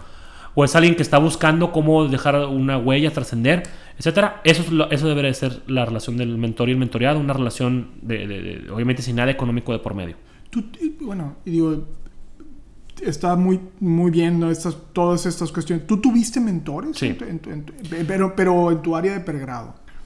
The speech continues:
Speaker 1: Sí. En mi área de pregrado y en mi área de posgrado, sí.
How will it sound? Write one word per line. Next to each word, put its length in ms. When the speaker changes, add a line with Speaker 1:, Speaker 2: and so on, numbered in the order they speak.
Speaker 1:
Sí. 260
En 100
mi 60
área 180
de 60
pregrado 380
y 80
en 60
mi 80
área 120
de 60
posgrado, 480
sí. 200